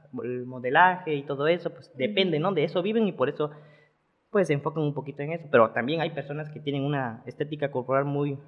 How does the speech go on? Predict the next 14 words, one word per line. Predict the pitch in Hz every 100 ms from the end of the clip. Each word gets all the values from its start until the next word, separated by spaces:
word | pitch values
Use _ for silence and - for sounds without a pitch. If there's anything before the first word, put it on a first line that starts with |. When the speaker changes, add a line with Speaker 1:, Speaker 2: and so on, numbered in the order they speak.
| -
Speaker 1:
muy | 175
completa | 190 233 220 214 226
que | 220 120
no | 117 123 131
utilizan | 127 120 120 123 113 110 _ _ _ -
esa | 127
sustancia. | 120 - 202 220 147 - _
Speaker 2:
Órale, | 196 208 208 185 180
sí, | 233 226
y | 214 226 220 -
algo | 226 269
que | 294
decías | 220 202 233 247
también | - 214 208 214 220